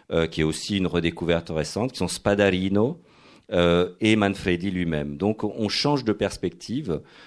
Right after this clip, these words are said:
Alors c'est sûr que Cecco est une identification récente avec Francesco Boneri, euh, que Spadarino, Giovanni Galli n'est pas en, non plus un peintre très connu au départ,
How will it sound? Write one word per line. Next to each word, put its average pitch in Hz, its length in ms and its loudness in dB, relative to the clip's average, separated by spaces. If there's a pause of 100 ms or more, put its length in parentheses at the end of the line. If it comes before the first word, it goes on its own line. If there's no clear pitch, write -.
Alors 82 140 -4
c'est 95 160 -2
sûr - 240 0
que - 120 0
Cecco 98 840 2
est 78 140 -2
une 80 80 -4
identification 78 760 -4
récente 87 560 -2
avec 73 200 -4
Francesco 80 600 -6
Boneri, 82 640 0 (320)
euh, 76 440 2 (320)
que 92 160 4
Spadarino, 90 760 2
Giovanni 85 380 2
Galli 87 380 2
n'est 80 100 -4
pas 87 160 -8
en, 85 160 -4 (180)
non 87 140 -4
plus 85 160 -6
un 85 80 0
peintre 80 160 -8
très - 160 -8
connu 92 320 0
au 87 80 0
départ, 82 640 -4